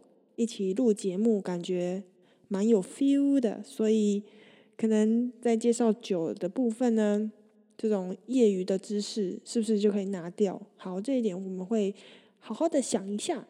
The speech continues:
谢谢你的建议。<laughs> 大家有没有发现欧文又消失了三分钟呢？嗯，因为我在剪辑的时候发现他的声音我真的没办法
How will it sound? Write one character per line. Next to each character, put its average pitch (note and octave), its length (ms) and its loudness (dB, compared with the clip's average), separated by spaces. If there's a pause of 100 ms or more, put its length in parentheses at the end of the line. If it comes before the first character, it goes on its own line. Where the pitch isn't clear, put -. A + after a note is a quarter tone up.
(240)
谢 - 140 -6
谢 C4 120 2
你 G#3+ 120 0
的 F#3 100 -6
建 C4+ 280 4
议。 C4 420 0 (680)
<laughs> D#4+ 400 -2
大 F#4 140 2
家 E4 80 2
有 D#4 80 4
没 C#4+ 80 4
有 D4+ 60 2
发 D#4 160 0
现 D4 240 4 (100)
欧 C4+ 220 4
文 B3+ 120 6
又 C4 140 4
消 B3 220 2
失 B3+ 140 0
了 A#3+ 100 4
三 A3+ 260 0
分 A3+ 240 0
钟 A#3 240 0
呢？ A#3 260 2 (360)
嗯， F3+ 520 -4 (380)
因 A#3 140 2
为 B3 80 6
我 G#3 80 4
在 A#3 100 4
剪 G3+ 180 -2
辑 F#3 140 -4
的 F#3 60 -2
时 A3 100 2
候 A3+ 80 4
发 G3+ 180 0
现 G3+ 240 0
他 F#3+ 160 -2
的 G3+ 80 -2
声 G3 220 -2
音 G3 180 0
我 F#3 80 0
真 G3 380 -2
的 G3 160 -2
没 F#3 180 -6
办 F#3+ 160 -4
法 F#3 160 -4